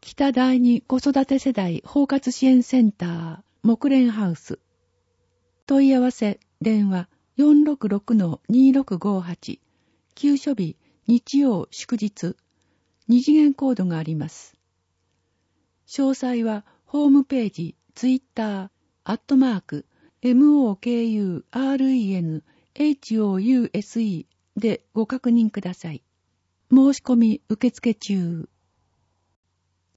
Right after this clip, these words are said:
外国人親子の集い、要予約。日時、二月九日木曜、十時から十一時。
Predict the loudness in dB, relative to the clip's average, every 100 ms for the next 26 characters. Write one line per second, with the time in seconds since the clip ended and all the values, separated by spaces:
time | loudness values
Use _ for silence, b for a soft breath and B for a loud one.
0 | -10 -4 -4 -2 -2 -2 2 6 6 4
1 | 0 -2 -2 -2 -2 -4 -4 -4 -6 -12
2 | _ _ _ -2 0 2 -2 -4 -8 -12
3 | -14 _ _ _ _ _ _ _ 0 0
4 | 0 -6 -8 -14 _ _ _ _ 2 4
5 | 2 -2 -6 -2 0 0 0 -2 -2 -2
6 | 0 0 -2 -8 _ -4 -2 -2 -2 -8
7 | -8 -6 -4 -2 -4 -6 -10 -12